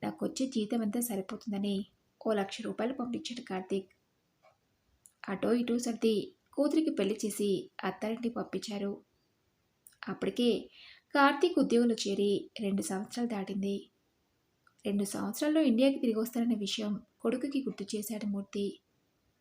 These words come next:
"నాన్న, వెంటనే రావటం అంటే కుదరదు. ఇక్కడి నుంచే హైదరాబాద్లో ఉద్యోగం కోసం ప్రయత్నం చేస్తున్నాను.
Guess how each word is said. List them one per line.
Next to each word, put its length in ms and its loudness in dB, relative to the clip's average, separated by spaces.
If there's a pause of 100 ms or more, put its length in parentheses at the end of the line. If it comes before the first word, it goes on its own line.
(360)
"నాన్న, 300 0 (680)
వెంటనే 320 6
రావటం 400 2
అంటే 180 2
కుదరదు. 440 -4 (680)
ఇక్కడి 280 -2
నుంచే 280 2 (600)
హైదరాబాద్లో 640 6
ఉద్యోగం 360 2
కోసం 320 -2 (420)
ప్రయత్నం 480 -2
చేస్తున్నాను. 520 -4